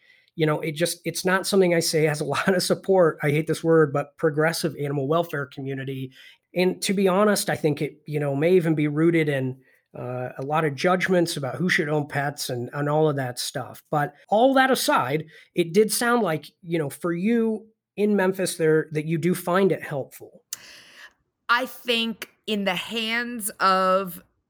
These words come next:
Speaker 2: people using it effectively, it can be. And, you know, the person that I'll sort of, um, call upon in the world who I think explains it really well is Ed Jameson at Dallas Animal Services. So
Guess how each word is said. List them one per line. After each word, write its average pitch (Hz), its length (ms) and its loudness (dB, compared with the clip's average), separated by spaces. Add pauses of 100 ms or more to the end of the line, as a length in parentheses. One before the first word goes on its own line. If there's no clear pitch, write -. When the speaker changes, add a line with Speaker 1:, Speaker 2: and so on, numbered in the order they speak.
(160)
Speaker 2:
people 214 400 -6
using 180 560 -6
it 160 80 -2
effectively, 262 960 -4 (480)
it 208 180 0
can 165 320 -2
be. 80 260 -14 (400)
And, 190 480 0
you 196 100 -4
know, 185 100 4
the 185 100 -2
person 214 720 -2
that 175 320 -4
I'll 160 540 2
sort 151 260 -8
of, 143 180 -6
um, 123 520 -4 (140)
call 180 400 -2
upon 170 640 -4
in 175 180 -4
the 175 80 -2
world 165 540 -2
who 185 200 -6
I 156 120 0
think 170 260 -6
explains 180 560 -4
it 151 100 -8
really 170 280 -4
well 156 320 2
is 143 200 -4
Ed 160 180 -2
Jameson 139 840 -4
at 147 180 -2
Dallas 139 380 -2
Animal 127 260 -8
Services. 92 540 -6
So 170 380 -2